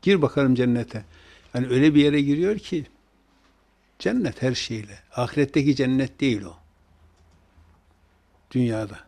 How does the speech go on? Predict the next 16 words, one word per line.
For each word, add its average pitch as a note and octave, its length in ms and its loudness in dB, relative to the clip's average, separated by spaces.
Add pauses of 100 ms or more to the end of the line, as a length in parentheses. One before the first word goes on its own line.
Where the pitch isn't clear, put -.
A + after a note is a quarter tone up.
(920)
Arkasından D3 440 2
ne D#3 120 4
diyor? C3 160 0
"Ya C#3+ 40 0
leyte C#3 360 0
kavmi A#2+ 360 -2
ya'lemun." A2 520 -8 (640)
Keşke - 320 -4
kavmin C#3+ 540 -2
bunu C3+ 240 -2
bilseydi. A#2+ 640 -8 (760)
"Bime A3+ 160 2
gafere D3 520 0
li C3 180 0
Rabbi." B2 420 -10
Ya F3+ 140 0